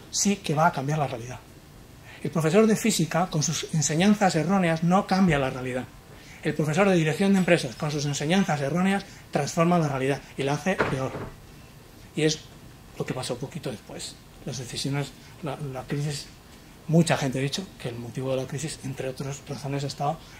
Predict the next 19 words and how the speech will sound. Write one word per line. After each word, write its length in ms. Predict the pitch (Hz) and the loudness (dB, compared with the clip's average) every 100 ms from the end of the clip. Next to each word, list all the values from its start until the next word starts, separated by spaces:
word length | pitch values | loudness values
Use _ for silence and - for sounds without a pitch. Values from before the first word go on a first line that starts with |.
| - | -8
en 80 | 131 | -8
la 100 | 120 | -2
codicia, 440 | 143 175 175 185 | 4 4 4 0
en 80 | 143 | 0
la 80 | 123 | -2
falta 300 | 135 135 135 | -4 -2 -2
de 200 | 147 170 - - - | -2 -4 -12 -20 -6
moralidad 420 | 147 131 127 127 147 | -2 -2 -2 -2 -2
en 60 | |
las 80 | 147 | -2
decisiones 380 | 135 135 131 - | -4 -4 -4 -4
que 100 | 143 | -6
se 80 | 135 | -4
han 80 | |
estado 220 | 123 139 131 | -6 -6 -6
tomando 400 | 131 131 147 156 - - - | -4 -4 -4 -8 -14 -20 -10
durante 260 | 131 123 127 | -6 -6 -6
muchos 280 | 131 - | -8 -10
años. 140 | - | -14